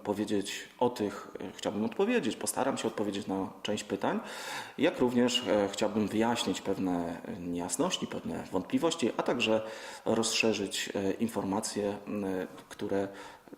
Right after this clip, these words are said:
no, nie pojawiły się w ró-, w tych naszych wcześniejszych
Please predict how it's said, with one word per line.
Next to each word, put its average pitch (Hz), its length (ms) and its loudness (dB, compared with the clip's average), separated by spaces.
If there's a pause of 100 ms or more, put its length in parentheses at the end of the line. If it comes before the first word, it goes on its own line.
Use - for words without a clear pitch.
(120)
no, 233 80 2
nie 247 100 6
pojawiły 104 460 2
się 95 260 -2 (120)
w 104 100 -6
ró-, 104 160 -2 (240)
w - 160 -18
tych 110 240 0
naszych 104 320 -2
wcześniejszych - 600 -2